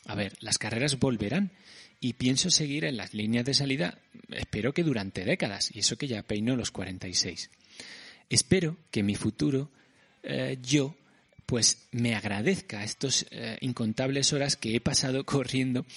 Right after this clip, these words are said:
por los mismos senderos de Huetor Vega cuando teníamos, eh, los confinamientos perimetrales, una y otra vez, mientras esperaba que los viajes y las carreras volvieran a ser una realidad, cosa que ahora, a partir de septiembre,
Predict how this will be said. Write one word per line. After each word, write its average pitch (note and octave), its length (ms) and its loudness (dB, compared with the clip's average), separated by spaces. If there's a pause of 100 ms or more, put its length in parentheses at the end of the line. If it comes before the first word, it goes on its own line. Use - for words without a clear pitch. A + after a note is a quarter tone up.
(300)
por B2+ 140 4
los A2 200 2
mismos D3 360 2
senderos B2+ 420 2
de A#2+ 80 2
Huetor G#2+ 340 0
Vega B2 280 2
cuando G2+ 280 -2
teníamos, A2+ 540 0
eh, A2 260 -6
los G#2+ 280 -6
confinamientos G#2+ 760 -2
perimetrales, A2+ 720 -2 (380)
una F3 320 4
y A#2+ 100 2
otra G#2+ 220 0
vez, G#2 240 -2 (400)
mientras B2+ 640 2
esperaba B2 720 0
que A#2 100 -2
los G2+ 180 -2
viajes A2 500 0
y - 20 -8
las G#2 160 -2
carreras G#2+ 460 -2 (280)
volvieran A2 640 2
a G2+ 60 0
ser - 280 2 (440)
una A#2 260 4
realidad, E2+ 400 -8 (340)
cosa A2 280 2
que G2 140 -6
ahora, A2+ 420 0
a - 80 -16
partir G2 380 -10
de B2+ 100 -2
septiembre, B2 600 0